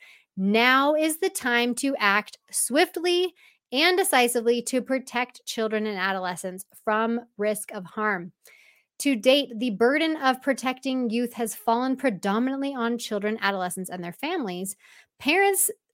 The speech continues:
face significant challenges in managing children and adolescents' use of social media applications, and youth are using social media at increasingly earlier ages. Nearly seventy percent of parents say parenting is now more difficult than it was twenty years ago,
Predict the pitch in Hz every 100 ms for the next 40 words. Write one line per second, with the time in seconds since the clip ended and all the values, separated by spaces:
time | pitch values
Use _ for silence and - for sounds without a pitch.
0 | _ 269 269 254 - - 240 214 233 311
1 | 330 320 285 220 220 208 214 208 196 208
2 | 240 240 254 254 214 202 202 202 190 190
3 | 190 190 196 196 202 196 220 208 180 175
4 | 175 170 190 190 - 302 - 190 196 -
5 | _ - - - 233 240 214 262 330 -
6 | 277 285 254 247 262 277 - 240 240 277
7 | 233 208 220 - 214 226 226 - 254 269
8 | 262 285 285 285 214 202 202 196 202 208
9 | 247 285 240 202 170 175 - - _ _
10 | 214 233 269 285 262 - 262 277 311 330
11 | 370 - 226 226 - 233 214 _ 220 214
12 | 208 214 - - - 214 214 240 247 277
13 | 269 226 185 190 190 185 254 381 285 254
14 | 220 214 202 196 185 180 185 - 95 190
15 | 214 196 180 175